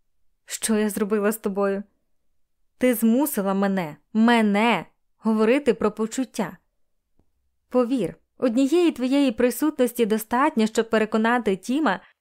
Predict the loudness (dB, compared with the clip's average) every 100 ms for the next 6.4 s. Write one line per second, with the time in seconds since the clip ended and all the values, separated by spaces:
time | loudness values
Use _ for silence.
0 | -20 -4 0 2 2 0 -2 0 0 0
1 | 0 2 2 2 2 2 2 0 0 -4
2 | -4 -12 -8 -10 -12 _ _ _ _ _
3 | _ _ _ -4 0 2 0 -2 -6 -4
4 | -4 -4 -6 -8 -10 -10 -16 _ _ _
5 | _ _ _ -4 0 0 2 0 0 -2
6 | -2 -10 -10